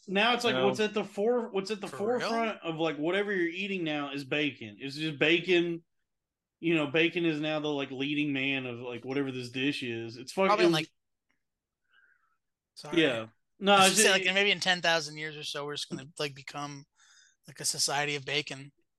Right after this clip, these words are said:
Speaker 1: May-, yeah, whatever that means. I don't even know what you mean by that. <laughs>
Speaker 3: I don't either.
Speaker 2: I'm
Speaker 1: Yeah,
Speaker 2: sure the
Speaker 1: it's
Speaker 2: bacon, bacon is for goddamn breakfast, dude.
Speaker 1: Bacon's for breakfast,
Speaker 2: Leave it
Speaker 1: yeah.
Speaker 2: for that. <clears throat>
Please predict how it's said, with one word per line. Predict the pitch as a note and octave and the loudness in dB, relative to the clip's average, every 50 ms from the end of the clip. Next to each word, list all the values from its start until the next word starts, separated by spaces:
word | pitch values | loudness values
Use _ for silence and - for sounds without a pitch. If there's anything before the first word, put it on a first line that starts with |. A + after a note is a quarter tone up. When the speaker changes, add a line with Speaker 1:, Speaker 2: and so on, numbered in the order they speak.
| _ _ - | _ _ -8
Speaker 1:
May-, | C#3+ C#3+ C#3 C#3+ D3 D3 - | -6 -2 0 -2 -2 -2 -2
yeah, | D#3 D3 D3+ D#3 | -2 0 0 0
whatever | D3 B2+ C3+ D3+ F3 F3 D#3+ | 0 -2 -2 -2 -2 0 0
that | D#3 D#3+ D3+ | 0 0 -2
means. | C#3 B2 A#2+ B2 C3 C3 - - - - | -4 -6 -8 -10 -10 -12 -14 -16 -6 -2
I | C#3+ | 2
don't | D#3+ E3+ | 4 4
even | E3 D3 D3 | 4 6 6
know | D3 C#3+ | 6 4
what | C#3 C#3 B2+ | 4 2 0
you | A#2+ | -2
mean | A#2+ B2 B2 B2 C3+ D3 - | -4 -4 -2 -2 -4 -4 -4
by | - G3 G3 - | -4 -4 -2 0
that. | - A3+ - - - _ _ _ G#3 - _ _ _ - | 0 0 0 -2 -8 _ _ _ -20 -20 _ _ _ -8
<laughs> | C4+ C4 - C#4+ - | -8 -6 -4 -2 0
Speaker 3:
I | - E3+ | 2 2
don't | F3 F3+ F3+ | 2 2 0
either. | F#3 G3 F#3 E3+ D#3+ D#3 - _ _ _ _ _ _ _ _ _ _ _ | 0 0 0 0 -2 -2 -8 _ _ _ _ _ _ _ _ _ _ _
Speaker 2:
I'm | - D3+ F3 | 0 2 4
Speaker 1:
Yeah, | E3 D#3 C3+ | 6 6 6
Speaker 2:
sure | B2+ - | 6 6
the | D3 D#3 E3+ | 6 6 4
Speaker 1:
it's | E3 | 4
Speaker 2:
bacon, | F3+ G#3 G#3+ - - - - | 4 2 2 -2 -8 0 4
bacon | E3 F#3+ A3+ A#3 B3 A#3 | 4 4 6 4 2 0
is | A3 G3+ - | 0 0 -2
for | F3+ D#3+ | -4 -4
goddamn | C3 B2+ D#3+ E3 D#3+ D3+ D3 D#3 D3+ C3+ | -2 0 0 0 2 2 2 0 0 0
breakfast, | A2 A#2 A#2 B2 B2 A#2+ - A2 G2+ - - - | 0 0 0 0 -2 -4 -8 -12 -12 -12 -12 -10
dude. | A2 G#2+ G#2+ C#3+ | -8 -4 0 2
Speaker 1:
Bacon's | F#3+ G#3+ A3 G#3 A3 G#3 G3 G3+ | 2 2 2 0 -2 -4 -4 -6
for | G3 E3+ | -8 -8
breakfast, | C#3 A#2+ A#2 A#2+ A#2+ A2+ - C3 B2+ | -6 -6 -6 -4 -6 -6 -8 -4 -2
Speaker 2:
Leave | D#3+ E3 E3+ | 0 0 0
it | E3+ E3+ | 0 -2
Speaker 1:
yeah. | A#2+ A#2+ | -2 -2
Speaker 2:
for | A#2+ C3+ | -2 -2
that. | C3 B2+ A#2+ G#2+ G#2 - - _ _ _ _ - | -2 -2 -4 -4 -6 -10 -16 _ _ _ _ -8
<clears throat> | - - | -6 -6